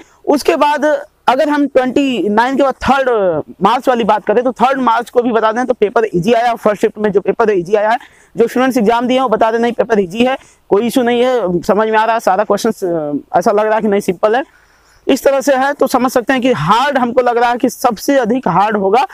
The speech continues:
first day first shift का paper ही, उसके बाद second शिफ्ट first day का paper moderate हो जाएगा। इस तरह से हो, हो सकता है कि यही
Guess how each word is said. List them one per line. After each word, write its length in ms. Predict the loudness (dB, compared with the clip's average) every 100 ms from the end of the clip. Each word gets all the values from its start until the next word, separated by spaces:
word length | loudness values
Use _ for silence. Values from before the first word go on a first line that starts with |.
| -12 _ _
first 400 | -2 0 0 0
day 260 | 0 0 -2
first 440 | -2 -2 -2 -4
shift 260 | -2 -2 0
का 100 | 0
paper 360 | 0 0 0
ही, 160 | 0 -2
उसके 240 | -2 0
बाद 160 | 0 0
second 440 | -2 0 0 0 -8 -20 _
शिफ्ट 380 | -4 -2 0 -4
first 320 | 0 -2 0
day 160 | 0 2
का 100 | 2
paper 260 | -2 0 -2 -2 -4
moderate 400 | -2 0 0 0
हो 60 |
जाएगा। 340 | 0 0 -2 -4 _ _ _ _ _ -2
इस 180 | 0
तरह 160 | 2 0
से 140 | 0
हो, 560 | -2 -2 0 2 2 0
हो 120 | 0
सकता 280 | -2 0 0
है 140 | 0
कि 120 | -2 0
यही 320 | 2 0